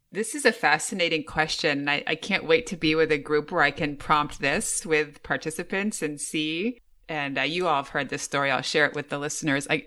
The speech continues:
and I kind of have a doctor's note for it. Is it my, like, my biology, I, like, naturally express myself with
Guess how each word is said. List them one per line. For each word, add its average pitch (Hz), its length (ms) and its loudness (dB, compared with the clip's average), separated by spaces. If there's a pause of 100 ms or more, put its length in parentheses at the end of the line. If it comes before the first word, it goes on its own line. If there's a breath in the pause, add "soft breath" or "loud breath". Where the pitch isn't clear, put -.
(160 loud breath)
and 160 80 0
I 165 40 4
kind 196 180 8
of 196 60 6
have 160 100 8
a 147 60 2
doctor's 160 460 4
note 147 200 4
for 147 240 6
it. 143 140 4 (640 loud breath)
Is 185 180 4
it 180 160 6
my, 185 380 10
like, 165 180 4
my 165 200 6
biology, 156 1080 6
I, 147 140 2
like, 143 200 0
naturally 156 520 4
express 147 420 0
myself 135 480 0
with 120 120 -4